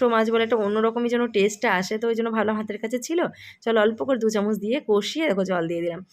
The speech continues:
তো জলটা ফুটে গেছে, মাছটাও দিয়ে দিয়েছি একবার, মাছটা দিয়েও কষিয়ে নিয়েছি। আহ, একটু মানে মালাইকারি মালাইকারি ব্যাপারটা ছোঁয়াটাও লেগে যাবে, বেশ ভালো লাগবে খেতে এইভাবে, কারণ যেহেতু মাছটা দুদিনের ভাজা বুঝতেই পারছো,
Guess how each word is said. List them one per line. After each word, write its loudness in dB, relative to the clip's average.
তো -14
জলটা 2
ফুটে 0
গেছে, 2
মাছটাও 0
দিয়ে 0
দিয়েছি -2
একবার, 0
মাছটা -4
দিয়েও 2
কষিয়ে -4
নিয়েছি। -4
আহ, 2
একটু -4
মানে 2
মালাইকারি 2
মালাইকারি 2
ব্যাপারটা 0
ছোঁয়াটাও 2
লেগে 2
যাবে, 2
বেশ -2
ভালো 0
লাগবে 0
খেতে -4
এইভাবে, -2
কারণ -6
যেহেতু 2
মাছটা 0
দুদিনের 0
ভাজা 0
বুঝতেই -4
পারছো, -2